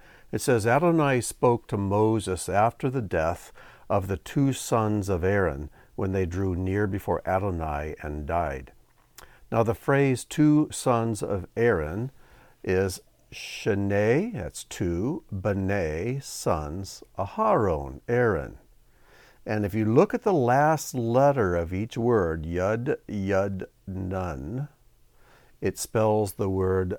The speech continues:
Yayin, which means wine. And so the rabbis have seen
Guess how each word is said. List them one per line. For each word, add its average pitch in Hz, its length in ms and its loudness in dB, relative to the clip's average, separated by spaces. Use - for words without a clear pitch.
Yayin, 85 960 -2
which - 260 -8
means 80 540 -6
wine. 76 720 -6
And 87 120 -6
so 98 200 -2
the 90 140 -2
rabbis 90 720 0
have 92 100 -8
seen 104 600 -4